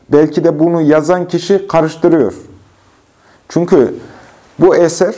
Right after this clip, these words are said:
yani Garibül Hadis, Ebu Ubeyde Kasım bin Sellam'ın eseridir. Ebu Ubeyde, Mamer bin Müsenna'nın, e, Mecazul Kur'an adıyla bir kitabı var.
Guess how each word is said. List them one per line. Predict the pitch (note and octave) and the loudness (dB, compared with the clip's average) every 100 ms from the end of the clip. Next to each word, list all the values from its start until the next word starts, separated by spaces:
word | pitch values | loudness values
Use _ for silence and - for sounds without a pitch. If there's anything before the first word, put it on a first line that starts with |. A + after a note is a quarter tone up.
| - | -8
yani | C3 C#3 C#3+ | 0 0 2
Garibül | C#3+ D#3+ E3+ D#3 | 2 2 0 -2
Hadis, | C#3 D#3 G3 - - _ - - _ _ - | 0 -2 -2 -6 -12 _ -20 -20 _ _ 0
Ebu | D#3 E3 | 2 2
Ubeyde | E3 E3+ E3+ E3+ G3+ | 2 0 -2 -4 -6
Kasım | - G#3+ E3 F3+ F3+ | 0 0 0 -4 -4
bin | |
Sellam'ın | F3+ F3+ D#3+ D#3+ D#3+ D#3+ | -2 2 4 2 2 -2
eseridir. | B2 B2 G2 F#2 F#2 - - _ _ _ _ _ _ _ _ _ - - _ | -2 -2 -4 -6 -8 -12 -20 _ _ _ _ _ _ _ _ _ -20 -20 _
Ebu | C3 C#3 | 0 2
Ubeyde, | F3 E3+ D#3+ F3 F3+ G#3+ - | 4 4 2 0 -2 -6 -8
Mamer | D3 D#3 E3 F3+ E3 | -2 0 2 0 0
bin | E3 | -2
Müsenna'nın, | E3 E3+ F3 E3+ E3 E3 E3+ G#3+ - - - _ - | -2 -2 0 0 0 -2 -2 -4 -6 -10 -16 _ -4
e, | C3 C3+ C3+ C3+ | 0 0 0 -2
Mecazul | C3+ C#3+ D#3+ E3 D#3+ D#3+ | -2 0 2 2 0 -2
Kur'an | E3 D#3+ E3 D#3 | 0 2 0 0
adıyla | C#3 C#3 D3 C#3 B2+ - - _ _ A#2 | -2 0 0 2 0 -2 -12 _ _ -6
bir | |
kitabı | A2+ - D3 D#3 | -6 -2 0 2
var. | F3+ | 0